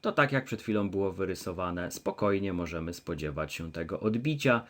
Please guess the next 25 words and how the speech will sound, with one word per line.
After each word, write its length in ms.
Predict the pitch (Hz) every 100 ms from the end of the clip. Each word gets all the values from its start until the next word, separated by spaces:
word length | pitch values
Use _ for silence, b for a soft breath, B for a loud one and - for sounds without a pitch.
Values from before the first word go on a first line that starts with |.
| B B 143
Bitcoina 600 | 104 - 113 101 101 98
w 80 |
okolice 420 | 170 135 110 104 107
czterdzieści 640 | - 110 90 98 - 95
dwa 360 | 82 92 87 -
do 240 | 104 175
czterdzieści 760 | 214 - 101 76 92 - - 78
cztery, 540 | - - 101 127 117
czterdzieści 640 | 101 - 90 80 87 - 80
trzy 280 | - - 78
i 80 |
pół 200 | 73 78
tysiąca, 580 | 73 76 78 71 69 64
tak? 280 | 71 135 143 B B
I 80 | 120
to 100 | 123
wcale 560 | - - 151 160 160 147
nie 140 | 123
przekreśla 760 | - 113 104 113 117 - 123 117
faktu, 640 | - 104 98 - 127 156 B B B -
że 200 | 104 123
Bitcoin 480 | 107 147 - 143 117
po 140 | 127
tym 220 | 123 120
odbiciu 560 | 104 92 143 143 123 110